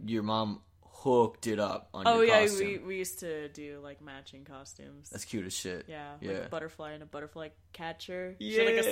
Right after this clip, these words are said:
Speaker 2: safari outfit with little, like, butterfly pins and a big net.
Speaker 1: That's so genius.
Speaker 2: It's so cute. But yeah, anyway.
Speaker 1: Anyways,
Speaker 2: Scary
Speaker 1: yeah.
Speaker 2: stuff.
Speaker 1: Scary stuff, just because when you start watching the show, I don't want people complaining, like, "Oh,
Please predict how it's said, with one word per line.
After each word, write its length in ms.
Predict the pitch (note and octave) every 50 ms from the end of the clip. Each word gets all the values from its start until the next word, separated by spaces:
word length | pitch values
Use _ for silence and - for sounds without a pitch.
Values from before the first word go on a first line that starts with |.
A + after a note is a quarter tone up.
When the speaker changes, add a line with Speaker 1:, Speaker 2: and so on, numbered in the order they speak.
| - -
Speaker 2:
safari 440 | - - - F#3+ F3 F3 F3 F3
outfit 360 | F3 F3 F3+ - - - G3 E3
with 100 | F#3 F#3
little, 160 | F#3 F3 F3
like, 220 | E3+ D#3+ E3 -
butterfly 320 | E3 D#3 D#3+ E3 - F3 F3
pins 340 | - - F#3 F#3 F#3 F#3
and 60 | F3+ E3
a 40 |
big 140 | D#3+ E3+ D#3+
net. 300 | D#3+ D3+ D3 F#3+ G#3+ - -
Speaker 1:
That's 180 | - - - -
so 100 | - C#3
genius. 520 | A#2 G#2 A#2 A#2 C3 D3+ D3 - - - -
Speaker 2:
It's 140 | B3 B3+ A#3+
so 140 | - F#4 D4+
cute. 540 | - - - G#3+ G#3+ C#4+ C4 D#3 E2 - - - _ _ _
But 140 | - B3+ C4
yeah, 260 | C4 B3+ G#3 D#3 - - - _ _ _ _ _ _
anyway. 540 | - A3+ C#4 D#4 A3+ F3 D#3+ D3 D3 D#3+ F#3 -
Speaker 1:
Anyways, 320 | - E3 D#3+ D3+ C#3 C3 C4+
Speaker 2:
Scary 140 | - D3 C3+
Speaker 1:
yeah. 200 | B2+ A2+ G2+ -
Speaker 2:
stuff. 380 | - - - E3+ D#3+ F3 - - -
Speaker 1:
Scary 340 | - - - F#3 F#3+ F#3+ F#3
stuff, 260 | F#3 F#3+ F3 E3+ F3
just 180 | F3+ G#3 G3+ G#3
because 340 | A#3 G3+ - G#3 G#3 F3+ E3+
when 140 | F#3 F3+
you 240 | F3 F3 E3 D3+ - - -
start 300 | - - G3+ F#3+ D#3+ D3+
watching 340 | D#3 D#3 D#3+ D#3+ - D#3 C#3+
the 100 | C3+ B2
show, 320 | - - C#3 C3 C3 B2+
I 140 | - B2+ C3+
don't 100 | C#3 C#3
want 160 | C3+ B2+ A#2
people 220 | C3+ C3 A2+ A#2+
complaining, 560 | A2+ - A2+ G#2 A2 A#2 A2+ A2+ A2+ A2+ G#2+ A2
like, 160 | G#2+ G#2 - -
"Oh, 600 | - G3+ A#3 B3+ C4 A#3+ A3+ A3+ A3+ G3+ -